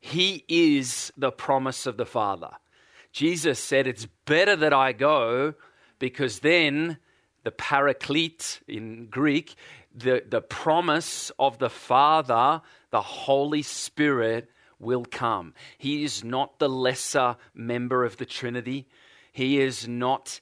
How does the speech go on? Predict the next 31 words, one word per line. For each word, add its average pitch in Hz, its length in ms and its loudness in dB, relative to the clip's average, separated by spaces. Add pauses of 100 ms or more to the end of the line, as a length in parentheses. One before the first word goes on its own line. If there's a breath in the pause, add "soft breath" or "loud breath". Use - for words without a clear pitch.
(320 soft breath)
inferior 139 1200 0
to 131 160 -8
the 117 100 -6
Father 123 520 2
and 120 160 -4
the 107 60 -10
Son. 104 480 -4 (220 loud breath)
He 139 580 -2
is 113 440 -10 (260 soft breath)
God 113 420 2
with 101 220 -10
us. - 420 -4 (220 loud breath)
He 143 440 0
is 120 540 -2 (240 soft breath)
the - 120 -10
Trinity. 107 640 -8 (280 soft breath)
He 135 280 -4
is 135 420 -2 (200 loud breath)
the 120 100 -4
third 120 480 -2
person 113 440 -6
of 95 100 -16
the 101 60 -12
Trinity, 92 600 -12 (240 loud breath)
the 98 100 -8
Holy 110 300 -4
Spirit. 104 500 -6
Did 104 220 -14
you 127 160 -6
receive 127 520 -8
him 95 280 -10